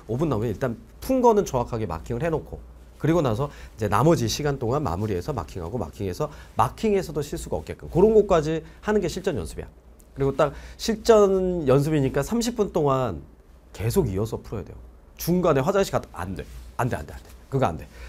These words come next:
딱 삼십 분 동안 내가 집중할 수 있는 여건을 만들어 놓고 정확하게 삼십 분 시간 지켜서 자, 마킹까지 마무리 짓고 자, 그리고,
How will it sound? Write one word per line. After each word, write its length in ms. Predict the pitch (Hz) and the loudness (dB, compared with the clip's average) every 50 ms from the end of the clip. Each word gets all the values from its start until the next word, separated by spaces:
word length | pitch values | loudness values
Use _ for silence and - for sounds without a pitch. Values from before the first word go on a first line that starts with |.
| - - | 0 4
딱 140 | 196 202 202 | 4 4 4
삼십 300 | - 220 214 214 196 - | 2 -2 -4 -4 -4 -6
분 160 | 180 160 - | -8 -4 -2
동안 220 | 165 143 139 123 | 0 0 2 2
내가 180 | 110 117 113 113 | 0 0 -2 -2
집중할 480 | - 180 160 - - 202 185 185 175 | -2 -6 -8 -6 -4 -2 0 0 0
수 140 | 170 - 156 | -2 -2 -4
있는 180 | 147 139 139 123 | -4 -4 -2 -2
여건을 340 | 98 87 - - 113 113 110 | -4 -4 -4 -6 -6 -6 -4
만들어 360 | 92 80 85 92 110 110 104 | -6 -6 -6 -6 -6 -4 -4
놓고 420 | 87 76 - - 170 185 190 190 - - - - - | -6 -6 -4 0 0 0 0 -2 -6 -12 -20 -14 -6
정확하게 440 | - 117 127 127 - 139 123 117 | -4 -2 -2 -2 -2 -4 -6 -6
삼십 300 | 113 113 147 151 143 - | -6 -6 -8 -8 -8 -8
분 100 | - 139 | -8 -8
시간 280 | 127 - - 135 131 117 | -6 -6 -6 -6 -6 -6
지켜서 720 | - - - - - - 139 139 143 180 180 185 190 190 185 - - - - - | -8 -12 -16 -6 -2 0 0 2 4 4 4 6 4 2 0 -6 -18 -20 -20 -10
자, 300 | - 107 101 107 117 120 | -6 -2 0 0 2 2
마킹까지 920 | 104 98 110 - - 185 180 165 175 - 143 131 123 120 143 151 151 156 151 95 | 2 0 -2 0 -2 -2 -2 -2 -2 -4 -4 -4 -4 -6 -6 -6 -6 -6 -6 -6
마무리 260 | 98 95 98 104 107 | -6 -4 -4 -4 -4
짓고 420 | - 110 - - 139 170 233 - - - - - - | -6 -6 -4 -2 -2 -2 -2 -4 -10 -20 -20 -18 -8
자, 140 | - 117 95 | -6 -6 -4
그리고, 360 | 107 110 113 117 135 131 135 | -4 -4 -2 -2 -4 -4 -6